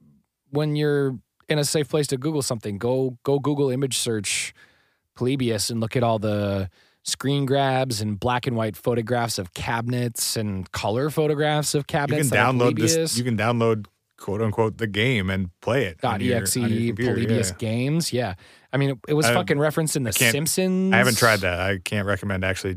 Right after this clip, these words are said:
Speaker 2: downloading
Speaker 1: Yeah,
Speaker 2: those.
Speaker 1: sorry,
Speaker 2: I don't
Speaker 1: don't
Speaker 2: know what those files might be.
Speaker 1: We sh-, we should not recommend anyone downloading anything dot E X E.
Speaker 2: You can.
Speaker 1: Yeah. It exists on the internet.
Speaker 2: Possible.
Speaker 1: But yeah, I mean, it was referenced in The Simpsons. Like, this,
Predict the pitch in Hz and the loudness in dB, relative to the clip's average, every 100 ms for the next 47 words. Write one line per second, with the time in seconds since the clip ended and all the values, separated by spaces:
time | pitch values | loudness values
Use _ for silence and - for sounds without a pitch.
0 | 90 98 95 113 95 110 120 98 - 104 | -6 -4 0 0 2 2 2 2 4 4
1 | 104 101 104 113 104 101 98 95 170 - | 2 2 2 4 4 4 2 2 2 0
2 | - 160 151 151 151 151 151 143 135 135 | 0 0 2 2 2 2 2 2 2 2
3 | 131 123 123 127 123 117 117 120 107 110 | 2 2 0 0 0 0 0 0 0 0
4 | 104 104 117 98 - - 127 107 87 82 | 0 0 0 -2 -6 -2 2 4 2 -4
5 | 82 _ _ 120 76 - _ _ - 156 | -10 _ _ -10 -10 -16 _ _ -2 0
6 | 147 127 135 - - 139 131 117 107 104 | 0 0 -2 -2 0 0 0 4 4 2
7 | 90 85 - _ _ _ _ _ _ _ | -2 -10 -14 _ _ _ _ _ _ _
8 | _ - 180 196 143 143 135 147 147 156 | _ -2 2 4 4 2 2 2 2 0
9 | 139 107 - 151 160 190 196 208 208 208 | 0 0 0 0 0 2 2 2 2 0
10 | 165 127 117 101 135 131 131 - | 0 -2 -2 -4 -4 -2 0 -2